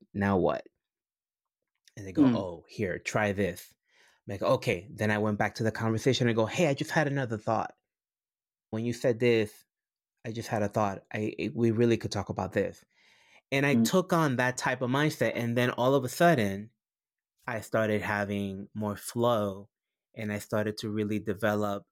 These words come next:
Speaker 1: space to learn how to pitch and learn how to sell.
Speaker 2: Hmm.
Speaker 1: Okay. So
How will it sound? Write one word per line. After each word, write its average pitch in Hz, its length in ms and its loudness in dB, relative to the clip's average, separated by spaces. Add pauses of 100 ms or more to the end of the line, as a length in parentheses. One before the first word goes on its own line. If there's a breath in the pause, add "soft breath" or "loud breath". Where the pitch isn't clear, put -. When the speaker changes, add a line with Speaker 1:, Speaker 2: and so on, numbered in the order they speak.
(160)
Speaker 1:
space - 760 -4 (320)
to 131 160 -4
learn 110 640 0 (160)
how 110 240 -4
to 101 100 -4
pitch - 480 -8
and 107 200 -4
learn 101 480 -2
how 101 180 -6
to 95 80 -6
sell. - 340 -12 (1000)
Speaker 2:
Hmm. 170 360 6
Speaker 1:
Okay. 95 520 -10 (1900)
So 117 720 2